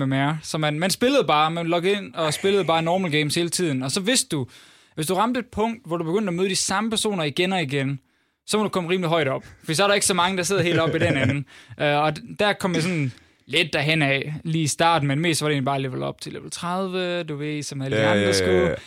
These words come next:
Speaker 1: Lige tænke, hvad er det for et åndssvagt spil? Det ser så grimt ud, og ej, men det er så kedeligt.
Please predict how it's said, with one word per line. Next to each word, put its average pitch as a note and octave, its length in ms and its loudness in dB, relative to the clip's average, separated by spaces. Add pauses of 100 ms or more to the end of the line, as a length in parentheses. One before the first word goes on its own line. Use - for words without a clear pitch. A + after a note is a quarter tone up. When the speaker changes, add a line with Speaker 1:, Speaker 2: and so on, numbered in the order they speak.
(180)
Speaker 1:
Lige E3+ 120 -2
tænke, F#3+ 200 -2
hvad F3+ 80 0
er F3 40 -2
det E3 120 -2
for D3 80 -8
et - 60 -10
åndssvagt D#3+ 440 -4
spil? G3+ 440 0
Det D#3+ 80 -4
ser D#3 120 -6
så C3+ 120 -8
grimt F#3 420 -2
ud, F#3+ 260 2
og D3+ 160 0 (100)
ej, D#3 320 0
men C#3+ 100 -2
det C3+ 60 -2
er B2+ 40 -4
så C3+ 80 -4
kedeligt. F#3+ 440 2